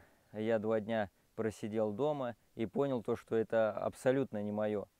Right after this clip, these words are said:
Тридцать гектар в поле, и один отец его просто не одолеет убрать. Поэтому я все так же работаю, правда, э, двигаюсь намного медленнее, э, ну, тяжело. Я прекрасно понимаю, что,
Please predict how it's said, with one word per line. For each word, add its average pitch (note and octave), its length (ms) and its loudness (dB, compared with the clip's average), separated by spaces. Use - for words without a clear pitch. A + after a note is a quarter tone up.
Тридцать C3 320 -4
гектар A2+ 400 0
в - 40 -20
поле, C3 360 0
и A2 40 4
один A2 340 2
отец A2 320 -2
его A2 100 0
просто A2+ 460 0
не G#2+ 80 -2
одолеет G#2+ 560 0
убрать. G2 320 -6
Поэтому A#2 600 2
я A2+ 220 4
все B2 160 -2
так A#2+ 240 2
же A2+ 120 0
работаю, A#2+ 580 0
правда, A#2 540 4
э, G#2+ 460 2
двигаюсь A#2+ 520 -2
намного A#2+ 440 0
медленнее, C3+ 840 -2
э, G2+ 400 2
ну, A#2 240 -4
тяжело. B2 420 0
Я A#2 160 6
прекрасно C3+ 480 -2
понимаю, C3 440 0
что, A#2 380 2